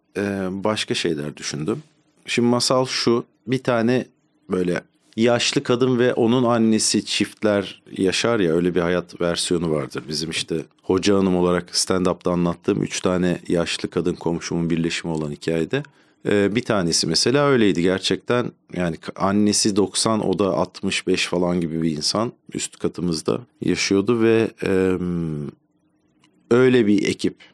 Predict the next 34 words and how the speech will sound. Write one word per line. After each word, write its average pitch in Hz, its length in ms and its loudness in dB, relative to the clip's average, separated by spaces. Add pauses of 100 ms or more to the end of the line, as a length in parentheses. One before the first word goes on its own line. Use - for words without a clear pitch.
(160)
masaldaki, 85 640 -4
tamam 101 300 -4
mı? - 60 -12 (440)
Ve 127 300 2
daha 127 280 4
genç 110 400 0
olan, 82 200 0
kızı 92 340 0
olan 71 300 -2 (160)
yani. 120 340 0
Çiçekleri 123 640 2
mi 143 120 2
sulayacak? 90 640 0
Bir 104 40 -2
şey, 127 160 0
ha, 135 180 2
şu - 220 2
olay. 110 420 2 (100)
Annesi 131 480 2
kıza 127 320 2
diyor 160 180 4
ki, - 140 -8
işte 82 240 -4
doksan 95 380 2
yaşında 80 340 -2
olan 101 240 0
altmış - 380 -6
beş - 160 -4
yaşındaki 80 340 -6
kızına 104 460 -4 (140)
diyor 139 240 4
ki, 90 300 0 (460)
"Menekşe 127 580 2
yaprağından 113 840 0